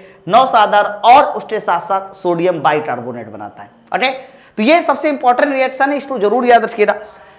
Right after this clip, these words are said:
अगली जो आपकी, अगले नंबर की जो इंपॉर्टेंट रिएक्शन है, दो, दस मैं बता रहा हूँ, दस मुझे बतानी है, पहले नंबर की खत्म हो रही है, अब ये दूसरे नंबर की रिएक्शन आ रही है।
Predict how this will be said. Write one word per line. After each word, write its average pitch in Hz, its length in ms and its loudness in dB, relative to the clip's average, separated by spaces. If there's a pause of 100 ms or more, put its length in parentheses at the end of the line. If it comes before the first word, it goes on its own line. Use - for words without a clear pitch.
(140)
अगली 294 300 2
जो 285 100 0
आपकी, 294 320 2 (120)
अगले 233 300 2
नंबर 285 280 4
की 277 60 -4
जो 262 100 -6
इंपॉर्टेंट 247 440 -2
रिएक्शन 226 340 -4
है, 254 80 -8 (320)
दो, 156 220 0 (160)
दस 269 220 4
मैं 294 180 -2
बता 247 220 2
रहा 254 100 4
हूँ, - 840 -10
दस 285 200 6
मुझे 294 160 0
बतानी 262 320 -2
है, 320 80 -4
पहले 254 300 -2
नंबर 277 260 0
की 277 120 -4
खत्म 254 260 -2
हो 254 100 0
रही 240 200 -2
है, 285 160 -4
अब 214 160 -2
ये 254 140 -2
दूसरे 214 320 -2
नंबर 247 260 2
की 240 160 -2
रिएक्शन 220 360 0
आ 202 80 4
रही 185 160 0
है। 226 100 -2